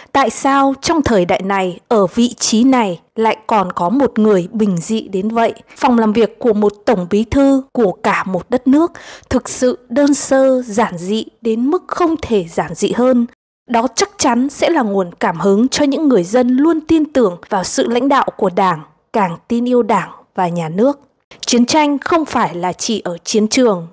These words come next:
mà chiến tranh còn diễn ra ngay ở trong thời bình. Tổng Bí thư đã từng nói, kiên quyết đấu tranh loại bỏ những người tham nhũng, hư hỏng, chống mọi biểu hiện chạy chức, chạy quyền. Chúng ta nhìn thấy kết quả này ở những năm gần đây,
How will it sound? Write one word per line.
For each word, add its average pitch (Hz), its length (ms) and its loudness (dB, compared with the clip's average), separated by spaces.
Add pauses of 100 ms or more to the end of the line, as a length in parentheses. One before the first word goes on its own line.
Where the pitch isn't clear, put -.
(120)
mà 202 180 0
chiến 208 260 -2
tranh 247 340 0
còn 208 260 -4
diễn 262 240 0
ra 262 300 2
ngay 294 240 -2
ở 175 160 2
trong 240 320 0
thời 190 200 0
bình. 180 300 0 (420)
Tổng 180 200 0
Bí 185 120 0
thư 247 320 2
đã 233 180 0
từng 180 280 -2
nói, 180 340 0 (400)
kiên 311 180 4
quyết 381 220 0
đấu 233 220 2
tranh 285 340 -2
loại 262 180 0
bỏ 196 260 0
những 226 240 -4
người 220 280 2
tham 254 260 0
nhũng, 277 360 0
hư 285 300 2
hỏng, 202 240 0 (520)
chống 254 220 2
mọi 330 160 2
biểu 220 220 2
hiện 220 340 0
chạy - 300 -2
chức, 370 220 0 (140)
chạy - 220 -2
quyền. 196 440 0 (420)
Chúng 226 180 0
ta 285 140 0
nhìn 262 220 2
thấy 185 180 0
kết - 220 -2
quả 180 140 -2
này 180 380 -2
ở 185 160 -2
những 254 220 0
năm 285 200 4
gần 214 260 2
đây, 226 300 2